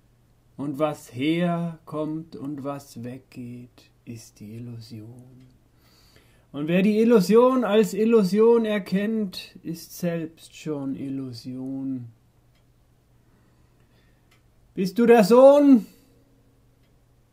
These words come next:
von deinem Vater? Bist du das Herz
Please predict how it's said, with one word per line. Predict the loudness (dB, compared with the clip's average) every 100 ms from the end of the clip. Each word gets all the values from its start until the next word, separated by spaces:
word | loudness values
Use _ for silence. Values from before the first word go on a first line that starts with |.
| _ _ _ _ _ _
von | -2 4
deinem | 6 6 6 2
Vater? | 2 4 4 2 0 2 2 2 -4 _ _ _ _ _ _ _ _ _ _ _ _ _ _ _ _ _ _ _ _ _ _ _ _ _ _ _ _ _ _ _ _ _ _ _ _ _ _ _ _ _ _ _ _
Bist | -16 -12 -8
du | -6
das | -6 -8
Herz | -6 -2 -2 -4 -20 -20 -20